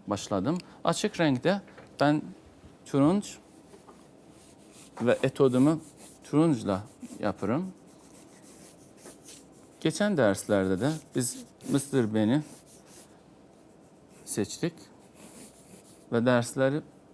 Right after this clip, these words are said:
bu portre üzerinde, bu portrenin üzerinde çalıştık. Eskiz ve etodu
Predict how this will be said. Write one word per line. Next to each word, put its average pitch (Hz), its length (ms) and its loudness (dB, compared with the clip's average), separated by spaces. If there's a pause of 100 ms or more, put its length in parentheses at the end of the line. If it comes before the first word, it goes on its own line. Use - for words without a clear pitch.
(180)
bu 175 80 0
portre 110 440 0
üzerinde, 101 580 0 (1300)
bu 156 80 -2
portrenin 104 800 0 (480)
üzerinde 104 600 0 (540)
çalıştık. 92 560 -6 (2750)
Eskiz 147 560 -2
ve 131 80 -2
etodu 127 580 0